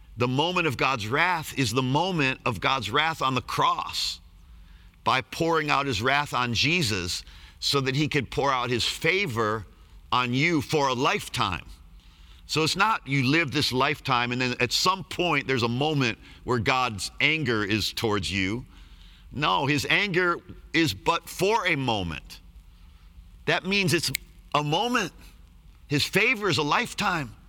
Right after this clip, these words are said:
Get this, it's not a lifetime of his anger and his favor. No, it's a moment of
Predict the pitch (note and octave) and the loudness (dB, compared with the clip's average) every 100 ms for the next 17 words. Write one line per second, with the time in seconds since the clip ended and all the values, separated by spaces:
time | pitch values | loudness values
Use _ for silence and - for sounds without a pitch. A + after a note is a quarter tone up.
0 | - - - - - - - - - - | -20 -20 -20 -20 -20 -20 -20 -20 -20 -12
1 | - F#3 A#3 A3+ G3 E3+ - G#3 A3+ - | -2 0 2 0 2 0 0 0 0 -4
2 | - - - - E3 D#3 F3 G#3+ - F3 | -16 -20 -20 -4 -2 0 0 -2 -2 0
3 | E3+ D#3+ D3 D3+ B2 - - - - D#3 | 0 0 0 0 -2 -8 -14 -20 -4 0
4 | C#3+ D#3 E3 D3+ D#3+ D#3 D3+ - - - | 2 4 2 2 2 4 2 -2 -10 -20
5 | - - D3+ D#3 D#3 C#3+ - D3+ D3 C#3 | -8 0 2 2 2 2 2 2 2 0
6 | C#3 C#3 C#3 C3+ E3+ A3+ A3 C#3 F2 - | 0 0 0 0 0 2 0 -2 -6 -20
7 | - - - - - - - - - - | -20 -20 -20 -20 -20 -20 -20 -20 -14 -4
8 | E3 - F3 E3 G3 A#3 A#3+ F3 E3+ G#2+ | -2 0 -2 0 0 2 0 0 -2 -2